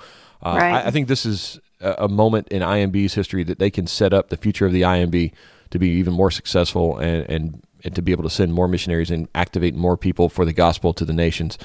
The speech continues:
Speaker 1: uh, than ever before. So it's exciting to me. I can't wait to see what they roll out here in twenty sixteen. And, uh, hopefully we'll look back at the end of twenty sixteen and go, "Man, I'm so excited about the direction of the I M B."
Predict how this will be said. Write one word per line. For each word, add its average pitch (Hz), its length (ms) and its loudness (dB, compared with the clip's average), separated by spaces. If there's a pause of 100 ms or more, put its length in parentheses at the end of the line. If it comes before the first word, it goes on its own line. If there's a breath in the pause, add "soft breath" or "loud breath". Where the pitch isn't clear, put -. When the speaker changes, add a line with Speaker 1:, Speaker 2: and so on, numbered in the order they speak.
(520 loud breath)
Speaker 1:
uh, 76 320 0
than 85 200 2
ever 82 160 2
before. 80 380 -2
So 82 260 0 (520 soft breath)
it's - 360 -6
exciting 117 400 -2
to 101 60 -2
me. 110 280 -2
I 98 100 -8
can't 95 200 -6
wait 98 200 0
to 87 80 -10
see 95 260 -2
what 87 240 0
they 90 360 0
roll 92 300 2
out 98 240 0 (180)
here 98 200 -2
in 87 80 -2
twenty 92 220 -4
sixteen. 107 500 -2 (100)
And, 78 200 -4
uh, 80 240 -4 (180)
hopefully 95 300 0
we'll 90 140 0
look 95 180 -2
back 90 240 0
at 87 80 -2
the 90 60 -2
end 92 100 0
of 85 60 -4
twenty 87 200 -2
sixteen 90 340 -4
and 85 100 -2
go, 80 120 2
"Man, 82 220 0
I'm 87 200 0
so 92 140 0
excited 82 340 0
about 82 220 0
the 80 80 -4
direction 80 320 -2
of 73 80 -4
the 71 80 -4
I 73 100 -4
M 76 80 -4
B." 69 140 -6